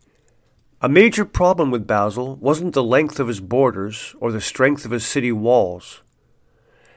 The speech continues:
Basil the second was not married. He had no children and no clear line of succession. The next in line was Constantine, Basil's younger brother.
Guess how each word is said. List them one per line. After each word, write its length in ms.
Basil 360
the 100
second 440
was 140
not 240
married. 540
He 120
had 120
no 200
children 580
and 160
no 160
clear 380
line 260
of 100
succession. 720
The 120
next 340
in 100
line 220
was 180
Constantine, 960
Basil's 500
younger 280
brother. 560